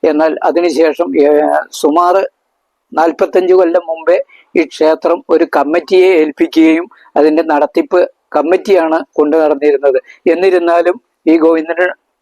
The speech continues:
ഡോക്ടർ, ആ, ഇത് കാര്യങ്ങളൊക്കെ കൊണ്ടു നടന്നിരുന്നു. എന്നാൽ പതിനാ-, രണ്ടായിരത്തി പതിനാറിലാണ് എന്ന് തോന്നുന്നു ഗോവിന്ദൻ ഡോക്ടർ മരിച്ചതിന് ശേഷം ഇത് വീണ്ടും പൊതുജനങ്ങളാൽ അവരുടെ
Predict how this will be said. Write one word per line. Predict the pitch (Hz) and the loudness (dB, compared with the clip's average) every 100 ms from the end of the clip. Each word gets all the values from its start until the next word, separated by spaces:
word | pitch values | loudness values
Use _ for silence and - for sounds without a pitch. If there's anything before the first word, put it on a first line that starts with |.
| _ 247 165 | _ -2 -2
ഡോക്ടർ, | 160 147 165 - _ _ _ - | -2 -2 -2 -2 _ _ _ -6
ആ, | 202 - - | -6 -4 -2
ഇത് | 277 339 170 - | 2 2 0 0
കാര്യങ്ങളൊക്കെ | 160 165 170 170 170 170 | 0 0 0 0 0 -2
കൊണ്ടു | 156 156 | -2 -2
നടന്നിരുന്നു. | 156 151 143 139 139 143 - - | 0 0 -2 -2 -2 -2 -8 -4
എന്നാൽ | 143 147 156 151 _ _ _ - | 0 2 2 -2 _ _ _ -2
പതിനാ-, | 151 156 160 160 165 - - _ _ - | 0 0 0 0 -2 -4 -10 _ _ -6
രണ്ടായിരത്തി | 147 139 170 180 185 - - - 165 | -4 0 0 2 0 -2 -6 -4 -2
പതിനാറിലാണ് | 160 165 175 180 180 190 160 170 180 - - 226 | 0 0 2 0 2 0 0 -2 -6 -8 -8 -4
എന്ന് | 180 - 240 | -2 -2 -2
തോന്നുന്നു | 165 170 175 175 - | 0 0 0 -2 -4
ഗോവിന്ദൻ | 160 151 156 170 | -2 0 0 0
ഡോക്ടർ | 320 175 - | 0 0 0
മരിച്ചതിന് | 175 160 143 - 160 170 160 | 0 -2 -2 -4 0 0 0
ശേഷം | 165 147 160 160 - - - | 0 0 -4 -6 -14 -8 -2
ഇത് | 156 165 | 0 0
വീണ്ടും | 165 160 170 185 - _ _ _ _ | 2 0 0 -2 -4 _ _ _ _
പൊതുജനങ്ങളാൽ | 160 160 165 165 170 170 170 170 _ _ _ - - _ - | -2 2 2 0 0 0 2 0 _ _ _ -20 -20 _ -6
അവരുടെ | 202 170 180 | -2 0 -2